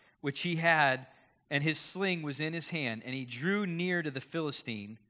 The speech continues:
So the Philistine came and began drawing near to David, and the man who bore the shield went before him. And when the Philistine looked about and saw David,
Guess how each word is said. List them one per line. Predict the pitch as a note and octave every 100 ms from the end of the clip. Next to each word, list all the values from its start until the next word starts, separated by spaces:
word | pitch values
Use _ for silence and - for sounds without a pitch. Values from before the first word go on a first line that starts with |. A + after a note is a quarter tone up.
| _ _ _ - _
So | - F3
the | E3
Philistine | D3+ - C4 C4+ - G3 F3
came | F3+ F3+ F3
and | D#3+
began | D3+ D3+ E3
drawing | D#3 D#3+ D#3+ D#3
near | D3 D#3
to | C#3
David, | B2 C#3+ C#3+ A2+ G#2 A2+ _ _ _ _ _ _ _
and | C#3+
the | C#3+
man | D3 E3 F#3+
who | F3
bore | D3 D#3 D#3
the |
shield | C3+ - D#3+ D3
went | D3 C3+
before | C3 - D3
him. | C3 C3+ A2+
And | A#2
when | B2+ B2+
the |
Philistine | A#2 F3+ A3 F#3 - E3+ D3 D3+
looked | A#3 -
about | F#3+ F#3+ F3
and | C#3+
saw | C3+ - G#3+ A#3 A3
David, | C#3+ A#2+ A#2 A#2